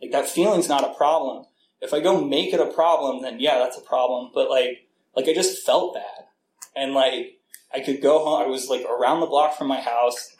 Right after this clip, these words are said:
I could go home and, um, thank you. I could drink some water and, like, breathe, pray, and, like, call an alcoholic,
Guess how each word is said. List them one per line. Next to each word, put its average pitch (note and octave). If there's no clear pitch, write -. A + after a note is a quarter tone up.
I B2+
could C3
go D3+
home C3+
and, A#2+
um, A#2
thank -
you. -
I B2+
could C3+
drink C#3+
some A2+
water C#3
and, B2+
like, A#2
breathe, C#3
pray, D3
and, C3+
like, A#2+
call C#3
an C3+
alcoholic, C3